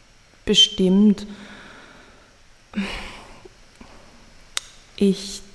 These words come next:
denke, dass generell in dem Business ja schon mal Selbstliebe und Selbstakzeptanz schwer gemacht wird, wenn man so früh beginnt, weil man ja früh mal in Frage gestellt wird, ob die Maße passen oder nicht.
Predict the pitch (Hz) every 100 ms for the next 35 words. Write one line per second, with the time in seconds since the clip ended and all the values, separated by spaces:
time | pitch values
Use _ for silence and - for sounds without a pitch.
0 | - 190 190 202 208 - 208 202 196 202
1 | 202 202 - - - - - _ _ -
2 | _ - _ _ _ _ _ _ _ -
3 | 202 190 - - - - 196 202 208 202
4 | 196 202 196 185 196 - 180 - 180 196
5 | 190 185 - 170 180 - - 190 185 -
6 | 190 - - - 190 - - - - -
7 | 175 180 - - - - - - - 196
8 | - - - - 214 196 175 - - 185
9 | 190 196 208 208 208 208 214 - 240 220
10 | 226 233 247 339 - - - - - -
11 | - - - - - 185 185 208 190 190
12 | - - - - - - - - - 220
13 | 226 208 196 202 190 - - - 185 185
14 | - - 190 180 190 185 185 185 185 -
15 | 180 - 175 175 - - - - - -
16 | - 185 180 180 196 - -